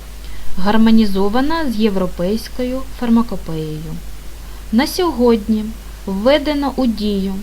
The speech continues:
чотири доповнення до Державної фармакопеї України та вийшов другий том Державної фармакопеї України.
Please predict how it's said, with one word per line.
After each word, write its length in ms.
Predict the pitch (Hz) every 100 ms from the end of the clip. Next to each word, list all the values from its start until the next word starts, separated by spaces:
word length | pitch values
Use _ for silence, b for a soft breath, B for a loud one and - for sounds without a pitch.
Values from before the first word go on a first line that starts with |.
| - -
чотири 440 | - 240 233 349 294
доповнення 920 | 214 208 - 180 175 190 220 233 254 -
до 180 | 220 247
Державної 760 | 226 247 233 233 233 226 226 226
фармакопеї 720 | 233 220 220 - - 214 208
України 600 | 208 - 196 196 196 190 190 B B -
та 120 | 202
вийшов 520 | 190 185 285 320 - 302
другий 440 | 233 262 330 262 240 -
том 240 | 190 269 339 - 175
Державної 720 | 185 175 185 208 254 277 294 -
фармакопеї 720 | 214 180 - 160 196 214 226
України. 680 | 208 - 185 170 165 156